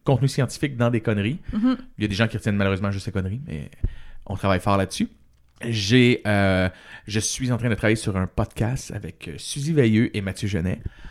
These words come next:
Speaker 1: Euh, pour l'instant, ça s'appellerait Pack-Sac.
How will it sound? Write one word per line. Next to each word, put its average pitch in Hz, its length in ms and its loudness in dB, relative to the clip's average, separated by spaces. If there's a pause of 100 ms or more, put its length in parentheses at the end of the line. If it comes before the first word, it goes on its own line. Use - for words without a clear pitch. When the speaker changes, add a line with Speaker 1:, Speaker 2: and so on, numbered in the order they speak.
(320)
Speaker 1:
Euh, 80 680 -8 (600)
pour 117 100 -2
l'instant, 113 240 -2
ça 113 100 -6
s'appellerait 92 300 -4
Pack-Sac. - 640 -8